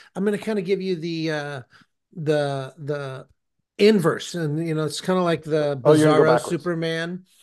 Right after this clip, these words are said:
Speaker 2: Oh, death
Speaker 1: Um,
Speaker 2: first
Speaker 1: where
Speaker 2: and then life? Okay.
Speaker 1: Well, no, where, where you have life, uh, you have the good Superman and the bad Superman, the Bizarro one, uh, and, and
Speaker 2: Okay,
Speaker 1: this
Speaker 2: yeah,
Speaker 1: is
Speaker 2: yeah, yeah.
Speaker 1: death and
Speaker 2: It's,
Speaker 1: life
Speaker 2: like,
Speaker 1: have this
Speaker 2: backwards.
Speaker 1: mirrored reference to, uh, uh, they actually have the same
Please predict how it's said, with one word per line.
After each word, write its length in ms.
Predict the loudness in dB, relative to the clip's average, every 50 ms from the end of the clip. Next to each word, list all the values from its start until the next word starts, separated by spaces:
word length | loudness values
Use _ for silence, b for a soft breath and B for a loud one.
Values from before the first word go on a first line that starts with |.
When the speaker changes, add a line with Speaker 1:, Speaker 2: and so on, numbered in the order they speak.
| b b 2
Speaker 2:
Oh, 100 | 2 4
death 300 | 6 6 8 8 6 6
Speaker 1:
Um, 80 | 4 2
Speaker 2:
first 180 | 4 4 6
Speaker 1:
where 140 | 6 6 6
Speaker 2:
and 100 | 4 4
then 140 | 2 0 2
life? 400 | 2 2 2 2 0 -2 -6 -6
Okay. 320 | -6 -4 -4 -4 -4 0 4
Speaker 1:
Well, 160 | 4 4 6
no, 200 | 6 4 4 6
where, 300 | 6 6 4 4 2 0
where 200 | -2 -2 -4 -2
you 160 | -2 -2 -4
have 400 | -4 -2 0 0 0 -2 -2 -6
life, 460 | -6 -6 -6 -4 -4 -4 -4 -6 -8 -10 -10
uh, 120 | -8 -8 -4
you 140 | -2 0 0
have 160 | 0 0 -4 b b b b b b _
the 220 | -14 -8 -4 -4 -2
good 260 | 4 6 6 6 6
Superman 420 | 4 2 2 2 2 2 2 2
and 140 | 2 0 -2
the 40 | -2
bad 300 | -2 -2 -2 0 -2 -2
Superman, 580 | -4 -4 -4 -4 -2 -4 -4 -2 -2 -2 -2 -2
the 80 | -2
Bizarro 560 | -2 -2 -2 -2 -2 -2 -2 -2 -2 -2 -2 -4
one, 180 | -4 -6 -8
uh, 200 | -8 -10 -12 -12 -12 -10
and, 260 | -8 -6 -6 -6 -6
and 100 | 0 2
Speaker 2:
Okay, 340 | 2 4 6 4 4 4 4 2
Speaker 1:
this 160 | 2 4 4
Speaker 2:
yeah, 0 |
Speaker 1:
is 140 | 4 4 4
Speaker 2:
yeah, 60 | 4
yeah. 180 | 2 2 0 -2 -6 _ -6
Speaker 1:
death 280 | 0 2 4 4 4 2
and 100 | 2 2
Speaker 2:
It's, 60 | 4
Speaker 1:
life 120 | 4 4 4
Speaker 2:
like, 120 | 4 2
Speaker 1:
have 120 | 2 4
this 200 | 4 4 4 4 2
Speaker 2:
backwards. 220 | 0 0 2 4
Speaker 1:
mirrored 560 | 4 6 6 6 6 6 4 2 0 -2 -4
reference 840 | -6 -4 -4 -4 -4 -6 -8 -10 -10 -10 -12 -14 -16 -16 -16 -16 -14
to, 240 | -10 -10 -10 -10 -10
uh, 360 | -12 -14 -14 -14 -12 -14 -16 -18 b b b b b b b b
uh, 220 | -2 0 0 0 0
they 220 | 0 0 0 0
actually 480 | 0 0 0 -2 -2 -2 -2 0 -2 -2
have 280 | -4 -4 -4 -4 -4
the 80 | -6 -8
same 420 | -8 -8 -8 -6 -6 -6 -6 -8